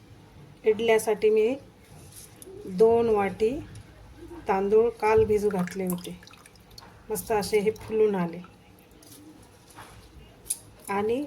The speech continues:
त्याच्याबरोबर अर्धी, अर्धी पाऊण वाटी ही उडदाची डाळ, तिला पण काल भिजू घातलं होतं, तरी बारा तास मस्त हे छान आता हे भिजून आले.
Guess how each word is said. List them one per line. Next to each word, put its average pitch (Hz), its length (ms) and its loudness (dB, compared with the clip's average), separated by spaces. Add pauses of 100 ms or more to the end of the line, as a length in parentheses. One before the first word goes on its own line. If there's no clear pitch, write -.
(140)
त्याच्याबरोबर 214 720 2 (120)
अर्धी, 220 340 -2 (1040)
अर्धी 226 320 -2
पाऊण 233 360 4
वाटी 220 380 0 (320)
ही 233 400 -2 (300)
उडदाची 208 460 0
डाळ, 180 300 -2 (1040)
तिला 226 240 4
पण 226 260 -2
काल 220 360 0 (240)
भिजू 208 300 4
घातलं 185 320 -2
होतं, 190 260 -6 (1080)
तरी 240 180 8
बारा 214 300 6
तास 226 400 0 (220)
मस्त - 240 -6
हे 226 120 6 (100)
छान 208 220 -2
आता 208 160 -4
हे 214 120 0
भिजून 202 340 -2
आले. 180 260 -4